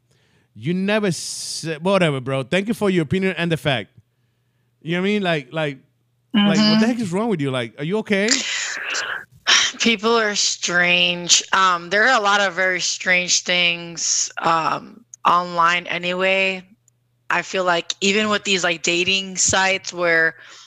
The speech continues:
Speaker 2: they're specifically for farmers or, like, pet lovers or,
Speaker 1: Yeah,
Speaker 2: like,
Speaker 1: that farmer one, I don't trust it
Speaker 2: eh,
Speaker 1: so much. <laughs>
Speaker 2: yeah, no.
Speaker 1: Unless you are
Speaker 2: I
Speaker 1: part
Speaker 2: don't
Speaker 1: of
Speaker 2: trust
Speaker 1: State
Speaker 2: any of
Speaker 1: Farm.
Speaker 2: them.
Speaker 1: Unless you're <laughs> part of State Farm, I don't trust it.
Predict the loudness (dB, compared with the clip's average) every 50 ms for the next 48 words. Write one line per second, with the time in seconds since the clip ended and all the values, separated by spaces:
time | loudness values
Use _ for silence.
0 | _ _ -2 0 0 0 0 -2 0 0 -2 -4 -6 -6 -4 -4 -2 -2 -2 -2
1 | -4 -2 2 2 4 4 2 0 -2 -4 -4 -2 -2 -4 -6 -6 -4 0 0 0
2 | 0 0 -2 -2 0 0 0 -2 -2 0 0 0 0 0 -2 -4 -4 -4 -6 -8
3 | -10 -10 -8 -4 0 2 4 4 4 4 2 0 -4 -10 -10 -10 -8 -8 -8 -10
4 | -2 0 0 0 2 -2 -4 -6 -8 -8 -2 -2 0 0 0 0 0 0 2 2
5 | 2 2 2 2 2 0 0 0 0 -2 -4 -6 -6 -8 -8 -8 -8 -8 -10 -10
6 | -10 -12 -12 -12 -14 -12 -10 -10 -10 -8 _ -4 -2 0 2 4 4 6 4 4
7 | 4 2 2 2 0 -2 -2 -2 0 0 2 2 2 4 4 4 4 2 2 4
8 | 6 6 6 6 6 6 6 6 6 2 0 0 0 2 2 2 2 2 2 2
9 | 2 2 0 -2 -6 -12 _ _ _ _ _ -4 0 2 2 2 2 0 -2 0
10 | 0 2 4 4 4 2 0 -4 -4 -4 -4 -4 -4 -4 -4 -4 -4 -4 -4 -6
11 | -6 -6 -8 -8 -10 -10 -14 -16 -16 -16 -16